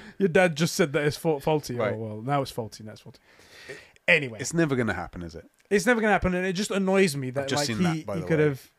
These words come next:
Speaker 2: and I'm
Speaker 1: yeah,
Speaker 2: excited.
Speaker 1: yeah, yeah. It's with a stuffed game. Remember we spoke about it, guys? Uh, E G X, the game that where you play as a teddy bear that's
Speaker 2: Keeping
Speaker 1: been
Speaker 2: his, uh, little girl safe from the
Speaker 1: assigned to
Speaker 2: monsters, yeah.
Speaker 1: protect your master, and all the toys come alive, zombie style, where, like, you're just fighting off hordes.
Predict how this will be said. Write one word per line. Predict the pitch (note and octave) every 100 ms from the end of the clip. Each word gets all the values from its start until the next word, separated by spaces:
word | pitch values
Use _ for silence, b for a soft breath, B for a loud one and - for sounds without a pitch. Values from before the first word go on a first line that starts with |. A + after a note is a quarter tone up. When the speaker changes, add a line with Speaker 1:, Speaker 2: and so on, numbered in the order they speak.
| -
Speaker 2:
and | D3+
I'm |
Speaker 1:
yeah, | E3
Speaker 2:
excited. | D3+ D3+ G#2+ G#2 F#2+ - _ C3+
Speaker 1:
yeah, | C#3+ D3 D3 D3 D3
yeah. | D#3+ D3 D3
It's | C#3+
with | C#3+
a | C3+ B2+
stuffed | - D3 - -
game. | C3 A#2+ A2+ A2+
Remember | C#3 C#3+ C#3+ C3+
we | C3
spoke | C3+ C3 C3
about | B2 A#2+
it, |
guys? | B2+ B2+ B2
Uh, | A#2+ A2+ B B
E | C#3
G | A#2+ B2+ C3
X, | C#3 - - b b -
the | A#2+
game | C3 C3 B2
that | B2+
where | B2
you | B2
play | B2+ C3+ C3
as | B2+ B2 - B
a | -
teddy | E3 D3+ D3
bear | D3 D3 D3+
that's | -
Speaker 2:
Keeping | - A#2 A2
Speaker 1:
been | C#3+
Speaker 2:
his, | B2 G2 G2
uh, | F#2+ F#2+
little | G2+ G#2 A2+
girl | G2+ G#2 G#2+
safe | G2+ F#2+
from | - - G2+
the |
Speaker 1:
assigned | G2 - D3 D3+
to | C3+
Speaker 2:
monsters, | - -
yeah. | G2+
Speaker 1:
protect | A#3 F#3 A3+
your | G#3
master, | G#3 G#3 G3+ - G#3 G3+ F3+
and | F3+
all | F3+
the | D#3
toys | F#3+ F3 E3+
come | F#3 F3+
alive, | F3 E3+ E3+ F3 D3
zombie | E3 E3 E3
style, | D3+ - D#3 D#3 D#3+
where, | D3+ C#3+
like, | C#3 C#3+
you're |
just | C3+ -
fighting | D#3 C#3+
off | D3
hordes. | - D3+ D3+ D3